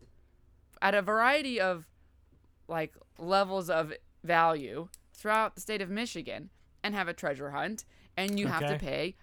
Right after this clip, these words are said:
Speaker 1: fifty dollars to get the clues to participate in his
Speaker 2: Motherfucker.
Speaker 1: treasure hunt. And he,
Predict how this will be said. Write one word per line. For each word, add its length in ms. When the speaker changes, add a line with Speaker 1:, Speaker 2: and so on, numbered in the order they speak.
Speaker 1:
fifty 300
dollars 580
to 100
get 220
the 80
clues 640
to 100
participate 680
in 120
his 140
Speaker 2:
Motherfucker. 80
Speaker 1:
treasure 380
hunt. 360
And 400
he, 560